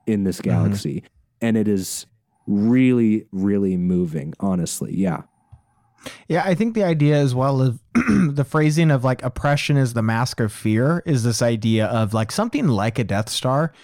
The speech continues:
Speaker 2: which is being used as this tool of oppression, something that, like, Tarkin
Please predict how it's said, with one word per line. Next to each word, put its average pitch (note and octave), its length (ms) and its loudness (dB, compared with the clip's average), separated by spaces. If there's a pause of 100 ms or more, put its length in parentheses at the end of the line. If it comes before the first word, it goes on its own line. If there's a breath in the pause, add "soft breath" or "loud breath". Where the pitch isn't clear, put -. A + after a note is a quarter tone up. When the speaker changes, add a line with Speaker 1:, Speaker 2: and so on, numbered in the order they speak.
(280 loud breath)
Speaker 2:
which - 460 -2
is B2 360 0
being B2 420 0
used A2+ 580 2
as A2+ 460 -2
this D3+ 280 0
tool G3 320 0
of F#3 160 -4
oppression, A3 600 -2 (360 loud breath)
something C3 380 0
that, A#2 160 0
like, A#2 220 -2 (180)
Tarkin C3+ 640 2